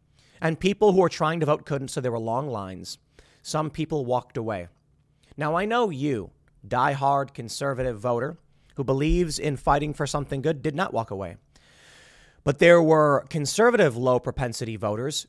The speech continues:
who did. There are Republicans who don't really know all that much about politics, but they vote Republican every time. And they were standing in line, and they're like, "What's going on?" And then everyone said, "Don't get out of line." Like, "I,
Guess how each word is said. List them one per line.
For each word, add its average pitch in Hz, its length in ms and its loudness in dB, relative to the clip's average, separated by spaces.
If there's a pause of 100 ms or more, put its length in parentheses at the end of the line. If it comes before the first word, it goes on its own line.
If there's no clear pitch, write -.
who 147 120 -8
did. 95 300 -6 (720)
There 131 160 2
are 135 60 4
Republicans 156 880 2
who 156 140 -2
don't 175 320 4
really 208 240 0
know 165 200 2
all 156 100 4
that 170 140 0
much 147 240 0
about 165 220 2
politics, 110 440 -2
but 151 140 -6
they 196 80 0
vote 180 160 -2
Republican 151 420 -2
every 147 200 -6
time. 101 340 -10 (400)
And 131 100 -6
they 143 60 -2
were 170 120 0
standing 190 400 -2
in 196 120 0
line, 139 360 0
and 135 160 -2
they're 139 140 2
like, 139 260 2
"What's 220 280 -2
going 135 300 -4
on?" 175 560 0 (380)
And 156 100 -2
then 175 80 4
everyone 185 220 2
said, 165 220 2
"Don't 233 220 8
get 233 100 8
out 214 80 8
of 208 60 6
line." 185 140 2
Like, 180 140 0
"I, 202 300 2